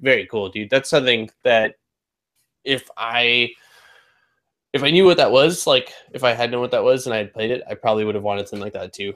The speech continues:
But, like, I, I mean, it, it's like, for me, that would be like me getting, like, the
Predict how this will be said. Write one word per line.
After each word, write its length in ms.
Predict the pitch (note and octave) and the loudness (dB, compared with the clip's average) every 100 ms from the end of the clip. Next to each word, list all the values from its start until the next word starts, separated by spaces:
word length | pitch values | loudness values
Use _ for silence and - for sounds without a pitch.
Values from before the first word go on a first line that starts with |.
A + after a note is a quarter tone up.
| _ - | _ -2
But, 120 | C3+ | 2
like, 180 | C3 B2 | 2 2
I, 180 | D3 | 0
I 120 | - D3+ | 2 2
mean, 180 | D3 B2+ _ _ _ _ _ - | 2 0 _ _ _ _ _ -4
it, 260 | E3 F3 | 2 4
it's 220 | F#3 F3 G3 | 2 0 -2
like, 120 | F3 | -2
for 120 | D#3 | -2
me, 160 | D3 D3 | -2 0
that 100 | C3 | 0
would 100 | C3+ | 0
be 80 | |
like 140 | C3+ A#2 | -2 -2
me 160 | A#2 | -2
getting, 400 | A#2 A#2+ A#2 A2 - _ _ _ _ _ _ _ | 0 0 0 -4 -8 _ _ _ _ _ _ _
like, 260 | A2+ A#2 - | -4 -4 -4
the 140 | A2 | -8